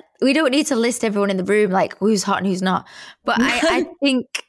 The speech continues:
Speaker 1: I think as well, 'cause it was a funny thing, because I know that I'm obsessed with him because he's the fittest man in every
Speaker 2: Mm.
Speaker 1: room. Like,
Speaker 2: <laughs>
Speaker 1: I'm always like,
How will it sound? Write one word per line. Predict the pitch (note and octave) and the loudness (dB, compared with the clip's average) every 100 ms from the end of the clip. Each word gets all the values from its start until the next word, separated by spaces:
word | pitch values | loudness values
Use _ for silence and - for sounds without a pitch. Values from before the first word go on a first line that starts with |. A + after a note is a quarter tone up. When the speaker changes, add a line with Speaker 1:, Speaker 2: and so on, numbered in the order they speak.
| - | -6
Speaker 1:
I | D4 | -4
think | - D4+ D#4+ | -2 -2 0
as | B3+ | 0
well, | B3+ | 0
'cause | B3 A#3 | 0 0
it | - | 2
was | B3 G#3+ | 2 2
a | A3+ A3 | 2 0
funny | G#3 A#3 A3 | -2 0 0
thing, | - G3 | 0 -2
because | G3+ B3 G#3+ - - - - _ _ _ _ _ _ | -2 -2 -4 -6 -20 -20 -20 _ _ _ _ _ _
I | - C#4 C#4+ | -4 0 2
know | B3 G#3+ F3+ | 2 2 2
that | F#3 F3 | 2 0
I'm | E3+ E3+ - | 0 -2 -4
obsessed | F3+ - F#3 F#3+ F3+ | -6 -2 -4 -4 -4
with | F3 | -2
him | |
because | E3+ - F#3 | -2 -2 -4
he's | - G3+ F#3+ | 0 -2 -2
the | |
fittest | F#3 - F#3 F#3+ | -4 -2 -2 0
man | F#3+ | 0
in | F#3+ | 2
every | E3+ F3+ | 2 2
Speaker 2:
Mm. | F3+ | 2
Speaker 1:
room. | F#3 C4+ D#4+ - _ _ - - | 4 2 0 -12 _ _ -20 -8
Like, | G#3 A#3+ - G#4 F#4+ A4 G4+ | -2 0 0 0 0 0 0
Speaker 2:
<laughs> | - - - - | -2 -10 -6 -2
Speaker 1:
I'm | B3 | 2
always | C4 A#3+ A#3+ | 2 2 2
like, | A3 G3 | 0 -2